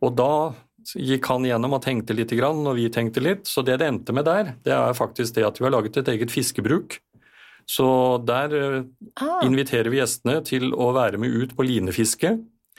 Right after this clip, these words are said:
Speaker 2: Ja,
Speaker 1: og,
Speaker 2: kult.
Speaker 1: eh, være med å agne lina også da, og i
Speaker 2: Mm.
Speaker 1: tillegg til det, dra fisken inn, sløye fisken inne i dette fiskebruket, og i tillegg til det være med eventuelt å lage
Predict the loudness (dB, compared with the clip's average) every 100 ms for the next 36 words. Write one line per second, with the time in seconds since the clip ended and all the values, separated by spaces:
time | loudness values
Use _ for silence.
0 | -16 -16 -16 _ -4 -2 0 0 2 2
1 | 0 0 2 2 0 0 0 0 -2 -2
2 | 0 2 2 2 0 -6 -18 _ _ 0
3 | 2 2 0 0 2 2 2 2 2 0
4 | -2 -8 -8 -2 2 2 2 2 2 2
5 | 0 -2 0 0 -2 -6 _ _ -20 -20
6 | -20 -20 -4 -2 0 2 2 2 -2 -2
7 | -2 0 0 -2 -6 _ _ _ -6 0
8 | 2 2 0 0 -2 0 0 0 2 0
9 | 0 0 0 0 0 0 0 0 0 0
10 | 0 -2 _ _ _ _ 0 4 4 2
11 | 0 0 0 0 2 2 2 0 0 0
12 | 0 0 0 2 2 0 0 -2